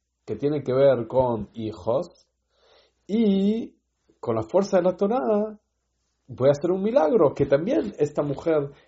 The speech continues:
quiso usar su nombre Yohaní para hacer milagro, milagro, hijos. Y yo quiero acá tener hijos, estos, eh, sobrinos que no estudian Torah, no saben nada, están en cero,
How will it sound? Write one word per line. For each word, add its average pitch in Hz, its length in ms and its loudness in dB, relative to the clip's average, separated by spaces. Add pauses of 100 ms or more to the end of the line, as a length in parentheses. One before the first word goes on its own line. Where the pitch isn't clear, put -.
quiso 320 280 -2
usar 143 320 2
su - 180 -10
nombre 143 320 0
Yohaní 139 640 -2 (320)
para 131 160 2
hacer 131 200 -2
milagro, 139 680 4
milagro, 160 720 4
hijos. - 600 -6 (260)
Y 127 120 -6
yo 185 200 4
quiero 180 200 2
acá 151 240 0
tener 147 360 -2
hijos, 135 520 0
estos, 143 420 -6
eh, 120 300 0
sobrinos 127 580 -2
que 113 140 -8
no 123 80 -6
estudian 135 360 -6
Torah, 110 280 -4
no 113 80 -8
saben 127 300 -6
nada, 104 380 -4 (240)
están 156 200 -2
en 160 160 0
cero, 117 480 -4